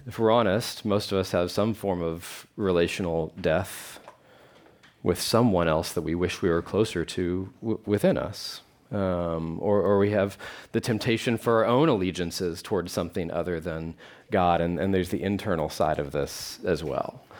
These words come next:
um, that I'm not gonna make you go into. But, but the, the point is that this, this is not just the wickedness that existed in Noah's day.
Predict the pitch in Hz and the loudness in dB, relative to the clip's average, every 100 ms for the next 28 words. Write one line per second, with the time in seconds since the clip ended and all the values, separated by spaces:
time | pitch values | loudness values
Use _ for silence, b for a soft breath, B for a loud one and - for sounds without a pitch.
0 | B B B - 50 - - - 117 - | B B B -4 -2 -2 -4 -6 -12 -20
1 | _ - 95 92 78 71 82 80 - - | _ 4 6 6 4 2 -2 -2 -4 -6
2 | 87 - 147 135 _ _ _ _ _ _ | -6 -6 -10 -16 _ _ _ _ _ _
3 | - - 151 113 156 160 135 131 143 131 | -6 2 2 4 2 2 -12 2 2 2
4 | 127 175 190 135 117 117 165 - - - | -2 2 2 0 -2 2 2 0 -8 -14
5 | _ _ _ 156 156 170 127 120 156 123 | _ _ _ -4 0 0 2 4 2 2
6 | 123 110 - 123 107 113 - 110 101 98 | 0 -2 -8 -4 0 0 0 0 0 -2
7 | - 117 104 95 98 - 107 90 90 127 | -2 0 0 -2 -4 -2 -2 0 2 2
8 | 78 78 - - - | 2 -4 -10 -10 -16